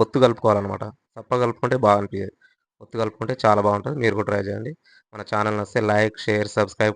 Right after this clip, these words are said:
కామెంట్. ఎస్ఎస్ కుకింగ్స్ వ్లాగ్స్ కామెంట్ చేయడం మాత్రం మర్చిపోకండి, లైక్ చేయండి. మన ఛానల్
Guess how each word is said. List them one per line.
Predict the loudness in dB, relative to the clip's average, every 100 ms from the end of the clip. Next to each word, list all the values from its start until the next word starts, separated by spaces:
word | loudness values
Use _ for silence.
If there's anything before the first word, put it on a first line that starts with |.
| -2
కామెంట్. | -2 -2 -6 -10 -12 -14 _
ఎస్ఎస్ | -20 -6 -6 -4
కుకింగ్స్ | -6 -4 -4 0
వ్లాగ్స్ | 4 4 0 -10
కామెంట్ | -2 0 2 4
చేయడం | 4 4
మాత్రం | 2 2
మర్చిపోకండి, | 0 -2 -2 0 2
లైక్ | 4 4 4
చేయండి. | 2 2 0 -4 -12 _
మన | -6 -6 0 2
ఛానల్ | 4 2